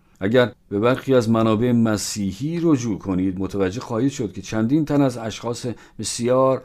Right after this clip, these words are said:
نامی در مسیحیت دیدگاه خود را به طرز بسیار چشمگیری تغییر داده و همکنون حقیقت کلام خدا را در مورد جهنم تعلیم می‌دهند. به عنوان نمونه، دکتر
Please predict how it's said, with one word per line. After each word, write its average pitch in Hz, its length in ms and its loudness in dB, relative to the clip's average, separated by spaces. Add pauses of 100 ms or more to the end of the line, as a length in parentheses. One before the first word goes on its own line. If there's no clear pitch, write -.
(220)
نامی 117 560 4 (200)
در 139 160 6
مسیحیت 110 720 0 (260)
دیدگاه 113 520 0
خود 120 280 -6
را 131 100 4
به 107 120 -2
طرز 113 300 -2
بسیار 107 400 -2
چشمگیری 107 680 -4
تغییر 107 460 0
داده 113 280 2
و 95 60 -2
همکنون 135 560 2 (280)
حقیقت 107 640 -4
کلام 117 360 0
خدا 104 300 -2
را 101 100 -2
در 98 180 -2
مورد 95 380 -2
جهنم 92 560 -4 (180)
تعلیم 95 360 0
می‌دهند. 85 460 -4 (640)
به 95 80 0
عنوان 101 300 4
نمونه، 104 480 0 (260)
دکتر 131 320 4